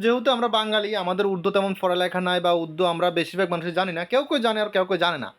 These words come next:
তো যারা জানে না তাদের জন্য আমি একটা অ্যাপস নিয়ে আসলাম। তো আমি আমার মোবাইলে একটা ইয়ে আছে, আমি এটা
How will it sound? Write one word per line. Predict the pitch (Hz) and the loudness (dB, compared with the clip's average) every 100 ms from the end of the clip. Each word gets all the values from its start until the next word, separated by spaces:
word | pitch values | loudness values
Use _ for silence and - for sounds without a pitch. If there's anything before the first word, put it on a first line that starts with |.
| - - - - | -20 -20 -20 -10
তো | 196 180 | -2 0
যারা | 233 190 | 0 0
জানে | 190 247 220 | 0 0 0
না | 247 - _ _ - | -4 -8 _ _ -4
তাদের | 202 202 240 226 | -2 0 0 0
জন্য | 220 202 254 170 | 0 2 2 0
আমি | 175 190 185 | 0 0 0
একটা | - 180 180 - | 0 2 2 2
অ্যাপস | 175 190 - | 0 -2 -6
নিয়ে | 196 185 | -4 -4
আসলাম। | 175 170 226 233 | 0 0 -2 -2
তো | 208 | 0
আমি | 175 180 180 180 175 151 | 0 -2 -6 -6 -4 -4
আমার | 170 165 | -4 -2
মোবাইলে | 165 185 202 | -2 0 -2
একটা | 202 185 165 | -4 -4 -2
ইয়ে | 170 | 0
আছে, | 156 | 0
আমি | 156 | -6
এটা | 160 | -6